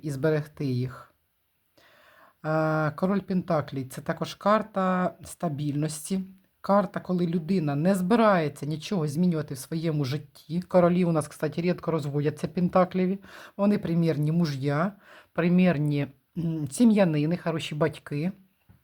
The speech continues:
і чоловіки. Король Пентаклей сохраняє стабільність і спокійствие. Так, далі. Ну, чоловік на, на, при владі, да. Далі.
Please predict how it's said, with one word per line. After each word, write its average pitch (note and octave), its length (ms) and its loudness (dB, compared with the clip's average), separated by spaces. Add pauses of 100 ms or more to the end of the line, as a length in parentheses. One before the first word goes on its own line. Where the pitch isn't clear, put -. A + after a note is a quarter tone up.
(580)
і F3+ 100 0
чоловіки. F3 600 0 (640)
Король A#3 260 2
Пентаклей F3+ 540 0
сохраняє G3+ 580 0
стабільність E3+ 840 -2
і E3+ 80 -8
спокійствие. D3+ 840 -6 (1080)
Так, D#3 340 -6
далі. E3 480 -2 (260)
Ну, A#3 200 0
чоловік F#3+ 420 2
на, E3+ 380 0
на, E3 320 0
при E3 180 -4
владі, F#3 380 2
да. F3 260 -4 (1900)
Далі. D#3 640 2